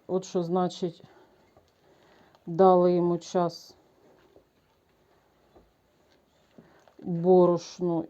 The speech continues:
і воді розвити глютен, попрацювати самостійно. Все, залишаємо ще на десять-п'ятнадцять хвилин.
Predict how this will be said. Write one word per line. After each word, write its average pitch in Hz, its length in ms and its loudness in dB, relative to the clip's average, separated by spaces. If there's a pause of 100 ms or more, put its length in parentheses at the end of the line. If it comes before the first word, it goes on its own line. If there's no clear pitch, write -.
і 175 140 -6
воді 165 600 -6 (580)
розвити 165 920 -8
глютен, 170 760 -14 (2500)
попрацювати 165 960 -10
самостійно. - 840 -18 (1300)
Все, 202 200 -2
залишаємо 240 680 4
ще 202 300 0
на 175 480 4 (440)
десять-п'ятнадцять 180 1000 -2
хвилин. 156 460 -12